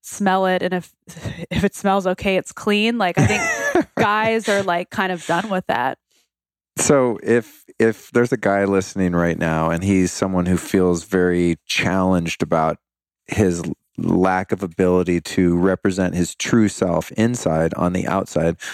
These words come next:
Speaker 2: what would you recommend, seeing as you don't ha-, yet have a course for men to, to learn this?
Speaker 1: I mean, I would say definitely looking at other people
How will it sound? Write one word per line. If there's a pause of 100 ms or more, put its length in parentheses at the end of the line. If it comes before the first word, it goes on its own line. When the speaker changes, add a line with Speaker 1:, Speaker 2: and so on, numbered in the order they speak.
(140)
Speaker 2:
what
would
you
recommend,
seeing
as
you
don't
ha-,
yet
have
a
course
for
men
to,
to
learn
this? (380)
Speaker 1:
I
mean,
I
would
say
definitely (880)
looking (100)
at (520)
other
people